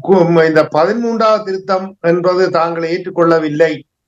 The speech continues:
என்கிறதை வந்து கஜேந்திரன் அவர்கள் வந்து ஒரு ஆவணம் ஒன்றை கொடுத்திருக்கிறார் தங்களுடைய கட்சியின் நிலைப்பாடு.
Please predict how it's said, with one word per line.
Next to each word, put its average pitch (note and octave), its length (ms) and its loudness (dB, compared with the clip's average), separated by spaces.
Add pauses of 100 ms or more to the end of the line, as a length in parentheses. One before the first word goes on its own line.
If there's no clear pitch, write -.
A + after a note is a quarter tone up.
என்கிறதை F3 600 2
வந்து D3 460 -4
கஜேந்திரன் E3+ 640 -2
அவர்கள் D3+ 400 -2
வந்து C#3 520 -2
ஒரு F3 160 2
ஆவணம் E3 420 2
ஒன்றை D3+ 260 -8
கொடுத்திருக்கிறார் C#3+ 500 0
தங்களுடைய D3+ 540 -2
கட்சியின் C#3+ 380 -2
நிலைப்பாடு. C#3+ 800 -2